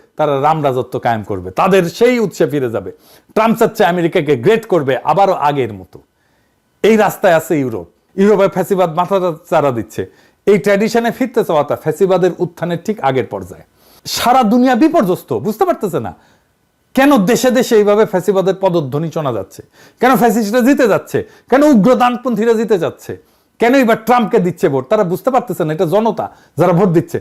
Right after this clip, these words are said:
সাধারণ জনতা, সাধারণ মানুষ ট্রাম্পকে ভোট দিচ্ছে। তারা ট্র্যাডিশনে ফেরার মধ্যে তাদের মুক্তির পথ দেখছে, স্বপ্ন দেখছে। লিবারেল দুনিয়া তাদের শান্তি দেয়নি, স্বস্তি দেয়নি, তাদের অর্থনৈতিক মুক্তিও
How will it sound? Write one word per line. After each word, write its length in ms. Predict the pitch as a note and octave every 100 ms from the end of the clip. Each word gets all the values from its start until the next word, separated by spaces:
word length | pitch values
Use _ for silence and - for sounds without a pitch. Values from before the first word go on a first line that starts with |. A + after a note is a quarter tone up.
| - _ _
সাধারণ 380 | - C#3 F3 G#3 D#3+
জনতা, 280 | D3 E3+ F3+ F#3
সাধারণ 320 | - D3+ G#3+ F#3 E3
মানুষ 180 | A3 A#3+
ট্রাম্পকে 280 | A#3 G#3+ - B2+
ভোট 100 | F#2
দিচ্ছে। 180 | F#2 - _ _ _ _ _ _ -
তারা 140 | D#3 C#3+
ট্র্যাডিশনে 520 | - D3 E3+ - F3+ F3
ফেরার 280 | - D3+ C#3 C3
মধ্যে 200 | B2 C#3
তাদের 200 | C3+ B2+ B2
মুক্তির 340 | C3+ C3+ - A2+ -
পথ 140 | A2 G#2
দেখছে, 280 | F#2+ - - _ _ _ _
স্বপ্ন 320 | - D#3 - A#2
দেখছে। 220 | F2 - F2+ - _ _ - D3+
লিবারেল 340 | F#3 G#3 G3+ F#3
দুনিয়া 220 | G3 F#3+ F3+
তাদের 180 | F3+ G#3+
শান্তি 220 | - G#3 G3
দেয়নি, 180 | D#3+ D3 C#3
স্বস্তি 280 | A3 A3 E3+
দেয়নি, 240 | C3 A2 F#2 - _ _ _ _ _ _ -
তাদের 200 | C#3 D#3 D3
অর্থনৈতিক 400 | - E3+ D3 D3 C#3+
মুক্তিও 320 | C3+ C#3+